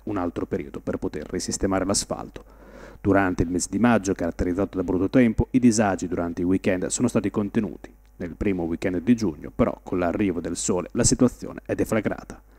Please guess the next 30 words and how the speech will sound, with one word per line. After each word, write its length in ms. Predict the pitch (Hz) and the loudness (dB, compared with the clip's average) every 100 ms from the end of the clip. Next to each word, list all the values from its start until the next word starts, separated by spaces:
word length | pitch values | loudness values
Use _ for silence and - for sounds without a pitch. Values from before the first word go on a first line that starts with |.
| - - | -20 -20
Fortunatamente, 840 | - 90 - 92 127 131 95 82 - | -8 -6 -2 0 4 4 4 -2 -4
oggi 380 | 123 104 80 - - | 2 2 0 -10 -14
la 100 | - | -6
circolazione 680 | 95 - - 117 - - - - | -4 -4 0 2 2 -2 -10 -6
è 60 | |
stata 240 | - 104 104 | -2 0 2
riaperta 480 | 117 - - - - | 0 0 -6 -8 -6
in 120 | 104 | -2
entrambi 460 | 110 - - - - | 0 -2 -6 -12 -8
i 80 | 104 | 0
sensi 320 | 113 101 - | 2 2 2
di 80 | 113 | 2
marcia. 400 | 85 76 - - - - - - | 0 -4 -12 -14 -18 -18 -18 -10
Sono 260 | - 170 151 | 0 0 2
quasi 300 | 143 117 117 | 2 0 2
due 280 | 139 107 | 4 4
i 40 | 90 | 0
chilometri 460 | 95 95 92 92 | -4 -4 -4 -8
di 100 | 85 | -8
via 140 | 92 101 | -6 -4
Trieste 480 | 92 90 92 - - | -4 -6 -6 -6 -6
riqualificati 760 | 113 - 113 - - 87 78 | -6 0 0 -2 -8 -8 -6
dal 160 | 95 98 | -4 -4
comune 460 | 117 107 80 - 64 | -4 -4 -6 -10 -12
nel 220 | 76 - | -12 -4
tratto 400 | - 92 - 85 | -2 -2 -4 -8
tra 160 | 85 | -8
la 120 | 80 78 | -8 -8
rotonda 400 | 85 104 92 82 | -4 -2 -2 -4
del 180 | 82 | -6